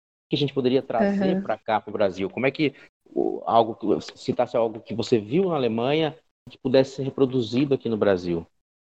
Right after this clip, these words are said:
Speaker 2: Olha, na Alemanha é, assim, impressionante a questão de como o verde é valorizado.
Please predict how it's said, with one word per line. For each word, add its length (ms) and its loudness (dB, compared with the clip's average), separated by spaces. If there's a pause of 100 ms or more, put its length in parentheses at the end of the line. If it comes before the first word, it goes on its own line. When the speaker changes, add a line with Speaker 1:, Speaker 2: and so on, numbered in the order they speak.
(340)
Speaker 2:
Olha, 320 2
na 80 -2
Alemanha 720 -2
é, 220 2
assim, 240 -4
impressionante 1040 0
a 520 2
questão 560 0
de 140 -2
como 400 4
o 40 -2
verde 440 2
é 40 0
valorizado. 840 -2